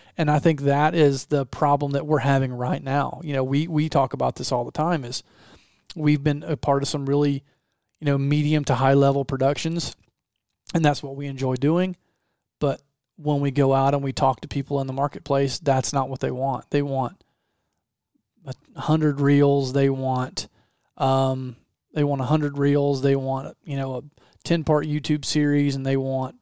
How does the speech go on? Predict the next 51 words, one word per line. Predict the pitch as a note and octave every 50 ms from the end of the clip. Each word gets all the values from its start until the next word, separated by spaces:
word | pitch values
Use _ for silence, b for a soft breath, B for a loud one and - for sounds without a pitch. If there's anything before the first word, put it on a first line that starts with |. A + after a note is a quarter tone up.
| _
ten | - - D#3 D3+
thousand | C#3+ D3+ D3 D3 D3+ C#3+ C#3 C#3
images, | C#3 C#3 C3+ B2+ C3+ C3+ B2+
and | C3 C3
they | C3 C3+
want | C3 C3 C3+ C3+
it | C3
for | - B2 A#2+ B2 - _
five | - C3+ C3 C3 C3 C#3
grand. | C#3 C3 C3+ C#3 D3+ D#3
And | D3+ C#3+
it's | C#3+ B2+ -
like, | B2+ C3 - - _ _ _ _ _ _ _ _ _ _ _ _ _ _ _ _ _ _ _
uh, | G#2 G2+ - G#2+ - -
you're | D#3 D3 D3+ D3+ F3
gonna | F3+ G3+ E3+
have | F3 F3
to | - -
talk | E3 F3 F3
to | -
somebody | - F3 E3+ E3 D#3 E3+
else, | F3+ D#3+ - -
bud. | - C#3 C#3 C#3 - _ _ _ _ _ _ _ _ _ _ _ _ _ _ _
Like, | - D#3 D3
that's | E3 E3+ D#3+ D#3+
not, | E3+ E3+ E3 D#3+ - - _ _ _
we | - F3 D#3+ E3
just | D#3 E3 C#3+ -
can't | - - E3 D3 C3+ C#3
do | C#3+ D3+ D3
that, | C3 B2 G#2+ - - _ _ _ _
you | - C#3+
know. | C#3+ C#3+ C#3+
And, | C#3+ D3 D3+ C#3+ -
and | F3+ E3 D3+ D#3+ -
for | - D#3+
you | E3 E3+ E3+
to | D#3+
hire | D3 E3 E3 D#3 D3+
someone | - E3+ E3 D#3 D3 C#3+
in-house | C3+ B2 C#3 C#3 E3 F3 - -
to |
do | C3+ C3+ C3 C3
it, | B2+ - _ _ _ _ _ _ _ _ _ _ _ _ _
one | - D3+ D#3 F#3+ F#3
person | - D#3 D#3+ D#3 - E3 D3
to | C#3
do | C3 C#3 C#3
all | C#3 C3 C3+ C#3+
that | D#3 E3 E3+
stuff, | - - A3 G3 F#3+ - - -